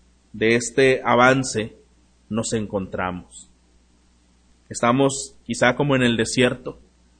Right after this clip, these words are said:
siendo probados? ¿Está el Señor actuando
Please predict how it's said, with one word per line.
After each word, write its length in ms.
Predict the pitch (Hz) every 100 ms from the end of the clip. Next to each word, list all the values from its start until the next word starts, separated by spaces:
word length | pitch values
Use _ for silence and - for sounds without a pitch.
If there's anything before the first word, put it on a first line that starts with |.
| _
siendo 400 | - 120 127 127
probados? 760 | 135 120 127 135 147 - - _ _ -
¿Está 260 | 113 135
el 80 | 131
Señor 540 | 123 139 139 139 139 -
actuando 880 | 131 - - 135 131 147 160 165